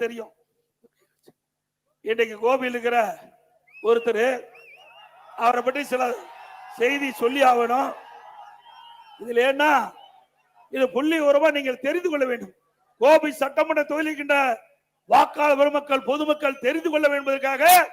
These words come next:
எல் இ டி திரையில சில செய்திகளை நான் வெளியிடுறேன். நம்முடைய எல் இ டி திரையில தயாரா இருங்க. முதல்ல அத்திக்கடா அவனாசி திட்டத்திற்கு எல்லா பல்வேறு கட்சி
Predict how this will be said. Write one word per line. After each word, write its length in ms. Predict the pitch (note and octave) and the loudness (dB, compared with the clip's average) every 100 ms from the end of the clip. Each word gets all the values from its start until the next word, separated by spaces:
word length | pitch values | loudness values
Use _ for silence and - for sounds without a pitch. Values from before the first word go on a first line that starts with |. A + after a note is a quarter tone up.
| - _ _ _ _ G3 | -14 _ _ _ _ -6
எல் 160 | B3+ D#4 | -4 -2
இ 20 | D#4+ | -4
டி 60 | C#4+ - | -6 -6
திரையில 300 | C#4 D#4 D#4 E4 E4 C4 - _ - | -4 0 6 6 6 2 -12 _ -8
சில 180 | B3 A#3+ A#3+ | -6 -4 -4
செய்திகளை 380 | C#4 D4+ C#4+ C4+ | -4 -2 -2 -2
நான் 140 | B3+ A#3 | -2 -2
வெளியிடுறேன். 500 | C4+ B3+ C4+ D#4 C#4+ - _ _ _ _ _ _ | -2 -2 0 0 -2 -8 _ _ _ _ _ _
நம்முடைய 300 | F#3+ A3+ A3+ C4 | -8 -4 -2 -2
எல் 100 | C#4 | -4
இ 20 | |
டி 80 | B3+ A#3+ | -4 -4
திரையில 200 | B3+ B3+ B3 | -4 -4 -4
தயாரா 260 | A#3+ C4 B3+ A#3+ | -2 0 -2 -4
இருங்க. 180 | A#3 C4+ C#4+ - _ _ _ _ _ | -4 -4 -4 -8 _ _ _ _ _
முதல்ல 320 | G#3 C4 C4+ C#4+ D#4 D4 - - _ - | -2 0 2 4 4 2 -2 -20 _ -14
அத்திக்கடா 480 | - - D#4+ D#4 D#4 C#4 | -12 -4 -4 0 0 2
அவனாசி 400 | C4 D4+ D4+ C#4+ | 0 2 0 -2
திட்டத்திற்கு 600 | C#4+ C4+ D4+ C4+ C4+ E4 E4+ C4+ - _ _ _ _ F#3 | -10 -12 -10 -10 -4 0 0 -2 -8 _ _ _ _ -12
எல்லா 260 | G#3+ C4 C#4 C4+ _ G3+ | -6 -2 0 -2 _ -4
பல்வேறு 580 | B3+ D#4+ E4 E4+ E4 D#4+ | -2 0 4 6 6 4
கட்சி 260 | C4 C4 D#4+ | -6 -6 -10